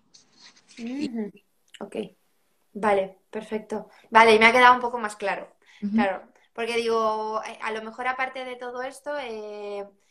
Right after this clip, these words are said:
Speaker 1: eh, organizas alguna quedada con ellos o, mm, eh, vete tú a saber que puedes hacer un montón de
Speaker 2: Ujú.
Speaker 1: cosas, en verdad. De hecho, si, si se van uniendo más jóvenes y más estudiantes te van dando propuestas, en verdad puedes,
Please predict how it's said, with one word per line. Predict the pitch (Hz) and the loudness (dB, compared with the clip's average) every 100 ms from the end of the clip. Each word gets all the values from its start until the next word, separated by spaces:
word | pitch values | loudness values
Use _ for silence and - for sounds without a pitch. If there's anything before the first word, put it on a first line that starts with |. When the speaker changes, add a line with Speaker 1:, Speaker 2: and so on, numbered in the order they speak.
| _ - | _ -14
Speaker 1:
eh, | 240 | -8
organizas | 226 226 226 220 226 226 | -4 -4 -6 -6 -8 -4
alguna | 220 214 214 208 | -2 -2 -4 -8
quedada | 208 202 202 196 | -6 -4 -2 -4
con | 202 202 | -6 -10
ellos | 254 254 254 262 254 | -10 -6 -4 -4 -4
o, | 220 214 208 202 202 _ _ _ | -4 -2 -2 -4 -8 _ _ _
mm, | 226 | -12
eh, | 226 220 214 208 202 196 - - - _ - | -8 -8 -8 -12 -14 -16 -20 -20 -20 _ -8
vete | 240 233 | -6 -4
tú | 240 | -4
a | |
saber | 240 240 285 | -2 -2 -2
que | 247 | -4
puedes | 233 233 | -8 -8
hacer | 254 254 254 | -10 -12 -10
un | 247 | -10
montón | 240 226 | -8 -6
de | 208 220 | -2 2
Speaker 2:
Ujú. | 302 | 2
Speaker 1:
cosas, | 302 247 | 2 -8
en | 214 | -6
verdad. | 208 214 294 269 214 196 | -6 -2 2 2 2 -6
De | 208 | -12
hecho, | 214 233 | -12 -14
si, | 240 240 233 226 - - | -14 -12 -14 -16 -20 -16
si | - 247 240 233 220 | -10 -8 -8 -8 -6
se | 233 226 | -4 0
van | 226 240 | 0 -2
uniendo | 247 247 247 | -6 -6 -6
más | 240 240 | -8 -8
jóvenes | - 269 247 214 208 220 | -8 -6 -6 -8 -12 -10
y | 214 214 208 208 _ _ | -8 -6 -8 -12 _ _
más | 233 247 | -6 -6
estudiantes | 247 247 247 269 254 214 - - - | -6 -4 -2 -2 -6 -10 -10 -12 -8
te | 208 | -6
van | 214 | -6
dando | 220 226 233 | -6 -6 -6
propuestas, | 240 - 247 240 262 269 | -8 -4 -4 -4 -6 -6
en | 240 | -6
verdad | 208 208 214 | -4 -4 -4
puedes, | 233 233 226 220 214 202 | -6 -4 -4 -2 -2 -4